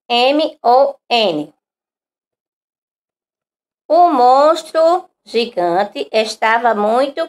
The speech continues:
cansado. Aí vocês vão completar com M ou com N.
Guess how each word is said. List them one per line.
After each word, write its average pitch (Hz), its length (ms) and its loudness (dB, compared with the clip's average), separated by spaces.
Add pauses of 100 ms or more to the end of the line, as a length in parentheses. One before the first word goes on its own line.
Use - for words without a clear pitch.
cansado. 285 600 -4 (100)
Aí 165 140 -8
vocês 220 340 -4
vão 247 140 0
completar 294 580 -4
com 226 140 -2
M 247 220 0
ou 247 60 -4
com 285 180 0
N. 208 280 -4